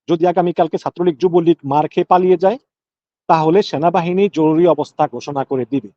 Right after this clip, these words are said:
এবং শেখ হাসিনা এই সেনাবাহিনীকে দিয়ে জরুরি অবস্থা ঘোষণা করাবে। এবং জরুরি অবস্থা যদি ঘোষণা করে, তাহলে কিন্তু আরেকটা বিপদে পড়বে,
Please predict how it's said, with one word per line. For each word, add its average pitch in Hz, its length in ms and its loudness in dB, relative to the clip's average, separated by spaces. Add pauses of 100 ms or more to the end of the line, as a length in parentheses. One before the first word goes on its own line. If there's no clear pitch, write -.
(420)
এবং 151 200 0
শেখ 156 200 -4
হাসিনা 185 360 0
এই 151 120 0 (120)
সেনাবাহিনীকে 170 680 -2
দিয়ে 185 240 2
জরুরি 151 340 2
অবস্থা 151 280 -2
ঘোষণা 139 260 -8
করাবে। 123 340 -4
এবং 147 180 -4
জরুরি 160 280 0
অবস্থা 202 200 0
যদি 185 120 0
ঘোষণা 175 280 -6
করে, 196 140 -4
তাহলে 151 160 -2
কিন্তু 170 160 -2
আরেকটা 143 200 -2
বিপদে 139 280 -4
পড়বে, 113 240 -14